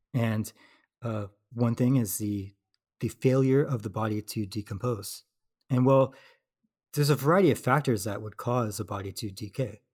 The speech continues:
um, over a period of time. And whether it's, uh, there's a var-, variety of conditions involved, uh, whether it's the weather, uh, the humidity, the moisture around.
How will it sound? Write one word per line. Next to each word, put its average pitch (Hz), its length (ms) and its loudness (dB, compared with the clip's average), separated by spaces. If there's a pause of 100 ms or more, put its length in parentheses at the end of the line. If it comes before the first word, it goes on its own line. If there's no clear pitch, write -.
(280)
um, 95 260 -10 (320)
over 117 340 -2 (180)
a - 60 -10
period 107 280 -6
of 92 60 -14
time. 113 360 -2 (480)
And 110 160 -6
whether 110 220 -2
it's, - 240 -6 (440)
uh, 117 60 -4
there's 110 200 0
a 104 40 -8
var-, 127 240 2
variety 120 320 0
of 110 60 -6
conditions 117 520 -2
involved, 101 440 -4 (520)
uh, 110 260 -4
whether 110 280 -4
it's - 240 -8 (220)
the 95 200 -10
weather, 113 500 0 (500)
uh, 107 180 -4
the 101 100 -10
humidity, 123 640 0
the 120 140 -4
moisture 135 580 -2
around. 151 340 -2